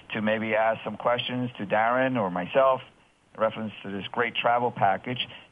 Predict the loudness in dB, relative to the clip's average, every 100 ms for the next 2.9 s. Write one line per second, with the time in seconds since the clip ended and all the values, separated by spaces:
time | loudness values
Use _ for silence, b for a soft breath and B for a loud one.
0 | -14 -14 -6 -4 -2 -4 -4 2 2 2
1 | 0 -6 -4 0 2 2 2 2 2 0
2 | -2 -8 -2 0 0 0 0 -2 -4